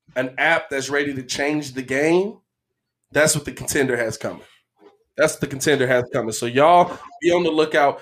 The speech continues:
for what they're doing over on The Contender, what we're doing over on The Contender. And we appreciate y'all for tuning in, man. And listen, we got capability to call into the show. So go ahead and call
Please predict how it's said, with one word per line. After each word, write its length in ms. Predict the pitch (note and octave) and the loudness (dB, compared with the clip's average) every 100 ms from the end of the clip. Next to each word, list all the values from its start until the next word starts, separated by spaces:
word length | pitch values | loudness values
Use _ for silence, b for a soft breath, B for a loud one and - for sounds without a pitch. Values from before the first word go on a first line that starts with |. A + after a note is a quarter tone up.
| B | B
for 160 | - B2 | -8 0
what 200 | C#3+ C#3+ | 0 2
they're 200 | D3 C#3+ | 0 2
doing 340 | C#3+ C#3 C3 B2+ | 2 2 0 0
over 560 | C3 C#3+ C#3+ C#3+ C#3 B B - | 2 4 2 0 -2 B B -2
on 420 | C3+ C#3 C3+ C3 _ | 2 2 0 -4 _
The 100 | C3+ | -8
Contender, 420 | C3+ B2+ D3 C#3 | -6 -4 -2 -2
what 200 | C#3+ C3 | 0 0
we're 220 | D3 E3+ | 4 4
doing 300 | D#3+ D3 D3 | 2 0 0
over 360 | C3 C#3 C3+ C3+ | 0 0 0 0
on 200 | C3+ C#3 | 0 0
The 80 | C3 | -2
Contender. 680 | C#3 B2+ - C#3+ C#3 C3 C3 B | -4 -6 -2 -2 0 -2 -4 B
And 80 | B2 | -4
we 100 | D3 | -2
appreciate 480 | C#3+ E3+ D#3 D3 C#3+ | 0 -2 0 0 0
y'all 120 | D3 | -4
for 80 | - | -4
tuning 280 | F3 D#3 E3 | -4 -2 0
in, 160 | E3+ | 0
man. 120 | C#3+ | 0
And 80 | C3+ | 0
listen, 340 | D3+ F3+ A#2 B2+ | 0 0 -2 -2
we 120 | G#3+ | 2
got 240 | G3 C#3+ | 2 2
capability 540 | D3+ E3 C#3 C#3+ D3+ D3+ | 2 2 2 0 0 0
to 80 | C3+ | 0
call 300 | F3 D#3+ D#3+ | 4 6 4
into 180 | E3 E3 | 2 0
the 80 | D3 | 0
show. 240 | - F#3 | 2 2
So 120 | D3 | 2
go 240 | C#3 D#3 F3+ | 0 2 4
ahead 260 | G3 G3 D#3+ | 4 4 2
and 100 | - | -2
call 480 | F3 F3+ F#3+ F#3 | 4 6 6 4